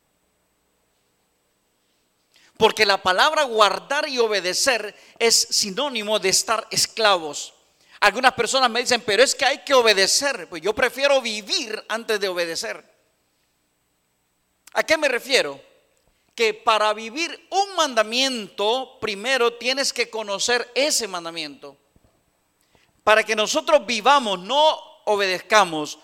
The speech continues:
no guardemos, sino para que logremos llegar a vivir el mandamiento, lo primero que hay que hacer es conocer ese mandamiento en su correcta traducción e interpretación. Por lo menos,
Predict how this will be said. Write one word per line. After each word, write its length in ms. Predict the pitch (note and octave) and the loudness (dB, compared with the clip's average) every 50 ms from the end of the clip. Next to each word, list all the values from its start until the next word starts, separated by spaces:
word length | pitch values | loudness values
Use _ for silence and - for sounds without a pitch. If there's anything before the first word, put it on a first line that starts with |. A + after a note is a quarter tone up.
| _ - | _ -18
no 320 | F3 F#3+ G#3 C4 C#4+ D4 | -12 -4 -2 -2 0 0
guardemos, 680 | B3+ B3 G#3 F#3 E3 D3+ G#3+ F#3+ E3+ D#3 D#3 D3+ - - _ _ _ _ _ - | 2 2 2 2 2 -2 -4 -4 -4 -6 -10 -12 -12 -18 _ _ _ _ _ -10
sino 340 | - - G#3+ A3 C4 C#4 C#4 | -8 -6 -2 0 0 0 2
para 280 | C4 B3 A#3 A3+ A3+ | 2 2 2 2 0
que 100 | - A3 | -2 -4
logremos 500 | G#3+ G#3+ G#3 G3 G3+ C4 D4+ D#4+ E4 D#4+ G#3 | -2 -2 -2 -2 0 -2 0 2 0 0 0
llegar 360 | B3 C4 A3+ B3+ A#3+ A3 - - | 0 0 2 4 2 2 2 0
a 160 | - G3+ G#3 G3+ | 0 0 0 0
vivir 460 | F#3+ G#3 G#3 G3 G#3+ D4+ E4 F4 E4+ | -2 -6 -8 -6 -4 -2 -2 -2 -2
el 100 | D#4 C#4 | -4 -4
mandamiento, 640 | B3+ A#3+ A3+ A3+ A3 A3 A#3+ B3+ B3 A3 - - A3 | -6 -6 -4 -4 -6 -6 -6 -8 -8 -8 -8 -6 -4
lo 120 | G#3 G3+ | -4 -4
primero 440 | G3+ - F3 F3+ G3+ B3 C#4 E4 E4 | -6 -8 -8 -6 -4 -4 -4 -4 -4
que 100 | - D4+ | -2 -4
hay 80 | D4+ D4+ | -4 -4
que 120 | D4+ D#4 | -2 -4
hacer 340 | D4 A3+ - A3 A#3+ B3 A#3+ - | -4 -2 -2 -4 -4 -6 -6 -4
es 200 | - B3 B3 - | -4 -4 -4 -2
conocer 680 | - - B3+ A#3 A3 A3 G#3+ - - C4+ B3 B3 B3+ A#3 - - - _ - | -2 -2 -2 0 0 -2 -2 0 0 0 0 -2 -2 -6 -12 -20 -20 _ 4
ese 320 | - C4 B3+ B3 - B3 | 6 6 6 6 2 -2
mandamiento 880 | A#3+ A#3 A#3 A3 G#3+ G3+ G3 F#3+ G#3+ A#3+ C4 B3+ A3 F3 - A3+ A#3 - | -4 -4 -4 -4 -2 -2 -2 -2 0 0 0 0 0 -4 -4 -4 -4 -2
en 140 | - A#3 A#3 | -2 -4 -4
su 200 | A3+ - A3 - | -4 -6 -8 -6
correcta 520 | - G#3 G3+ G3+ A#3+ C4+ B3 B3+ B3 A#3 - | -4 -2 0 2 2 2 2 0 -6 -6 -2
traducción 680 | - A3 G#3 G3+ F#3+ F#3+ F3+ - - - C4 B3+ A#3+ - - | 0 2 2 2 0 -4 -4 -2 0 2 2 0 0 -2 -10
e 140 | - A3 G#3 | -6 -6 -4
interpretación. 1300 | G#3+ C4 D#4+ F#4+ F#4 E4 A#3 - - G3+ - - G#3 F#3 - - E3 E3 - G#3+ G#3 F#3 E3 D3+ C3+ - _ _ _ _ _ _ _ _ _ _ _ _ _ _ _ _ _ _ _ _ _ _ _ _ _ _ _ _ _ _ _ _ _ - | -4 -6 -8 -10 -10 -8 -6 -6 -6 -6 -6 -8 -10 -10 -8 -10 -8 -6 -6 -6 -6 -8 -12 -14 -18 -20 _ _ _ _ _ _ _ _ _ _ _ _ _ _ _ _ _ _ _ _ _ _ _ _ _ _ _ _ _ _ _ _ _ -4
Por 140 | G#3 A3 | -4 0
lo 120 | A3 A3 G#3+ | 0 0 0
menos, 880 | G#3 A3 D#4 F#4+ F#4+ E4 B3+ G#3 G3+ A3 B3 C4 A3+ - - - - | 0 0 0 0 0 -2 -2 -2 0 0 2 0 0 -2 -4 -6 -8